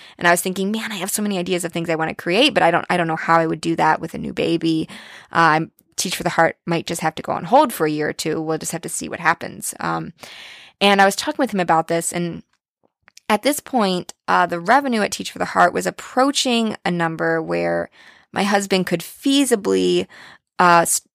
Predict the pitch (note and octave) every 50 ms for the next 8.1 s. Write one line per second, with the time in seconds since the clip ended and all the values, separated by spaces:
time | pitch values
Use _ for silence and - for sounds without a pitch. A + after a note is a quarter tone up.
0 | _ _ - - - F#3+ F#3 - - F3+ F3 E3+ E3+ E3 E3 E3 E3+ F3 E3+ -
1 | - - - - F3+ E3 - E3 - - - D#3 E3+ - F3 E3 - - - -
2 | - - F3+ E3+ - - E3 D#3+ D#3 - F3+ E3 E3 E3 E3 D#3+ D#3 D#3+ D#3+ -
3 | - - - - - - - - - - G#2 - - - _ _ _ - - -
4 | _ - - - _ - F#3 F#3 F3+ F3 F3 D3 B2 G3+ G#3 G#3 A#3+ A3+ F#3+ -
5 | _ _ - F#3+ F3 - F3 - - F3+ E3+ E3 D#3+ D#3+ - - - - - F#3+
6 | A3 B3+ - - - G4+ G#4 G#4+ G#4+ G#4+ G#4+ G#4 G#4 G4+ - - - - - _
7 | _ - - A#3 A#3 A3 G#3+ - - - G3+ - - - F#3+ F#3 F#3 - - -
8 | - -